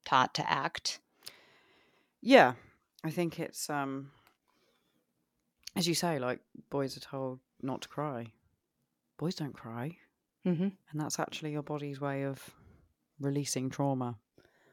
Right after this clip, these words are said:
Speaker 2: and releasing emotions. So
Speaker 1: Mm-hmm.
Speaker 2: if they're holding all that in for
Speaker 1: Yeah.
Speaker 2: twenty, thirty years, the only way they can act out is aggression and violence.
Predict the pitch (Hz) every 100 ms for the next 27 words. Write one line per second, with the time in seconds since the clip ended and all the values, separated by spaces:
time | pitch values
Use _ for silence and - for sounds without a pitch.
0 | _ _ _ _ - 127 123 123 127 123
1 | 120 123 123 - 113 110 - - - -
2 | 117 180 160 175 170 - - 165 175 180
3 | 180 190 202 208 214 220 240 180 196 -
4 | - - _ _ _ - - - - _
5 | _ _ _ - 160 175 165 156 _ _
6 | - - 202 190 - 196 - 202 220 180
7 | 202 - - - - _ _ _ _ _
8 | _ _ _ _ _ _ 170 180 175 175
9 | 165 165 - 175 165 156 - 170 - -
10 | _ _ _ _ _ _ _ _ _ -
11 | 151 143 139 - - - _ _ _ 143
12 | 143 143 - 139 135 135 143 135 - -
13 | - -